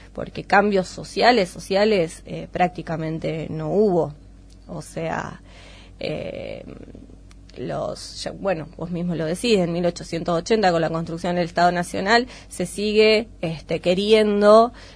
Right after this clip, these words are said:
exterminar a estos pueblos originarios, este, que, bueno, por suerte no lo lograron y hoy en día siguen luchando por sus derechos, sus reivindicaciones y, y demás. O sea,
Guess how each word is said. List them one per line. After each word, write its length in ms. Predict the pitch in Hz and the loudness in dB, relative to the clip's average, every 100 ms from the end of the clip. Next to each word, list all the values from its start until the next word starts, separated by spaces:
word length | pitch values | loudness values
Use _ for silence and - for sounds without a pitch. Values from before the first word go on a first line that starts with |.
| - | -8
exterminar 800 | 170 - 170 165 175 185 190 202 | -8 -4 -2 -2 0 2 4 2
a 40 | |
estos 220 | 185 175 | 0 -4
pueblos 300 | - 180 180 | -2 0 0
originarios, 1000 | 180 170 - 180 196 214 220 233 262 277 - - - - | -2 -6 -8 -4 0 2 4 4 4 -2 -14 -20 -20 -12
este, 520 | - 165 139 - 165 160 | -8 -8 -10 -10 -8 -6
que, 140 | 160 | -8
bueno, 340 | 170 185 156 - | -2 -2 -2 -6
por 140 | 156 | -6
suerte 320 | 160 - 190 175 | -2 -2 0 -2
no 140 | 175 | 0
lo 100 | 165 | -2
lograron 580 | 160 165 196 220 214 175 | -2 2 4 6 6 2
y 100 | 165 | -2
hoy 160 | 165 170 | -2 -2
en 160 | 170 | -2
día 380 | 170 190 202 196 | -2 2 4 4
siguen 360 | - 185 175 170 | 0 -2 -2 -2
luchando 340 | 165 175 165 | -4 -4 -4
por 120 | 165 160 | -4 -4
sus 160 | 165 | -6
derechos, 520 | 170 180 220 220 175 | -4 2 2 2 -2
sus 140 | 165 165 | -6 -8
reivindicaciones 960 | 156 156 160 165 165 185 208 208 180 | -6 -6 -4 -4 -2 4 6 6 2
y, 240 | 180 156 175 - - - - - | -2 -6 -10 -16 -20 -20 -20 -12
y 140 | - 175 | -4 0
demás. 560 | 170 220 254 190 - - | 2 6 6 4 0 -12
O 120 | 165 | -12
sea, 640 | 170 202 180 175 165 160 | -6 0 4 4 4 0